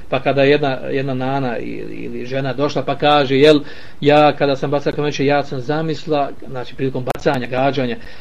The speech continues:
svo zlo svijeta da gađam, sa tim kamenčićima kao ona gađa svo zlo svijeta i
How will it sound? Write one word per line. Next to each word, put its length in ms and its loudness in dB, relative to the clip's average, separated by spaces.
svo 460 4
zlo 340 4
svijeta 640 2
da 120 -2
gađam, 500 -2
sa 100 -8
tim 120 -6
kamenčićima 380 -4
kao 140 -4
ona 140 -4
gađa 300 -2
svo 200 -4
zlo 180 -2
svijeta 680 0
i 200 -2